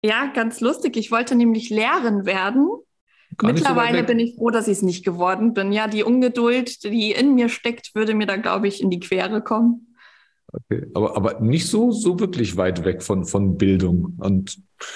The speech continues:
Speaker 2: und,
Speaker 1: Das
Speaker 2: und,
Speaker 1: stimmt.
Speaker 2: und
Speaker 1: Gleicher Bereich, andere Zielgruppe. <laughs>
Speaker 2: Genau. So, und ganz, ganz zum Schluss. Was war dein Gamechanger-Moment? Heirat und Geburt von Kindern lasse ich nicht zu.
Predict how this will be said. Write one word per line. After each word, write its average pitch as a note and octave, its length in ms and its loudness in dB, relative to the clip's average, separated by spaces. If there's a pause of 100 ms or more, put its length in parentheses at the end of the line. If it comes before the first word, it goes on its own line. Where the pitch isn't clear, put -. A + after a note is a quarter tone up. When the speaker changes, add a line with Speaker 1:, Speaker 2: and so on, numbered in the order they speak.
(300)
Speaker 2:
und, G#3 160 0
Speaker 1:
Das C4 140 2
Speaker 2:
und, F#3+ 60 2
Speaker 1:
stimmt. A#3+ 160 4
Speaker 2:
und A#3 60 2
Speaker 1:
Gleicher C4+ 380 2
Bereich, A#3+ 500 0
andere A#3 260 2
Zielgruppe. F#3+ 680 -2 (140)
<laughs> - 180 0
Speaker 2:
Genau. D#2+ 360 0 (500)
So, A2 180 2
und - 640 0
ganz, B2 260 0
ganz G#2+ 240 2
zum G2 140 2
Schluss. - 340 0 (100)
Was B2+ 300 0
war A#2+ 160 2
dein A2 240 2
Gamechanger-Moment? F2 1000 0 (340)
Heirat F3+ 720 2 (420)
und F#3 400 2 (320)
Geburt B2+ 360 2
von A#2+ 240 -4
Kindern C#3+ 320 0
lasse B2+ 240 0
ich G#2+ 80 -2
nicht A2+ 240 -2
zu. D#2+ 240 -4